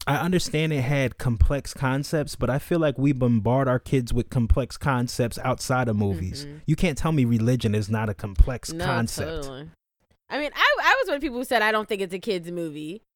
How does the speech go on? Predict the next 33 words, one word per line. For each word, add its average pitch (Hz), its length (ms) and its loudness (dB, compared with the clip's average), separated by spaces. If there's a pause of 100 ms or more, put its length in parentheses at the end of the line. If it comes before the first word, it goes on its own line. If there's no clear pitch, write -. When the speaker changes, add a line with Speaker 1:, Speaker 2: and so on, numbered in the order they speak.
(600)
Speaker 2:
Um, 202 300 0
not 247 220 2
to 269 40 -10
say 302 120 0
the 220 80 0
kids 233 260 -4
can't 190 240 -6
watch 220 400 4
it. 185 100 0
Speaker 1:
Yeah. 151 380 4 (160)
Speaker 2:
But 202 400 -2
no, 233 160 -2
I, 190 400 0
I 240 160 0
see 311 160 -2
what 294 160 -6
you're 262 140 -4
saying. 233 420 0
Like, 175 340 -4 (440)
kids 233 260 0
should 226 140 -4
still 214 280 2
be, 196 380 -6 (580)
um, 170 680 0
still 226 220 2
have 208 220 2
access 160 480 -6
to - 220 -12
it 90 100 -10
and 165 80 -10
still, 165 320 -4
you 156 120 -4
know, 123 320 -10